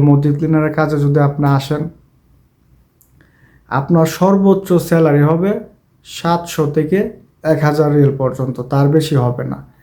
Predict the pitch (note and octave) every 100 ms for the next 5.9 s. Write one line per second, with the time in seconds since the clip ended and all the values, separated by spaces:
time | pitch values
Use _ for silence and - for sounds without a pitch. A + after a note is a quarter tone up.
0 | _ _ _ _ - C3+ D3+ D3 - F#3
1 | F#3 G3+ G3+ F#3+ F#3+ G3 G3+ G3+ G3 G#3+
2 | G#3 E3 D#3 E3 F3 F3 F3 E3 D3+ D3
3 | - D3 D3+ D3 C#3 C#3 C#3+ D3 D3 C#3+
4 | C#3 C#3 D#3 D3+ D3+ D3+ C#3+ C3+ C3 C#3
5 | D3 D3+ D#3 D3 - D3 C#3+ C#3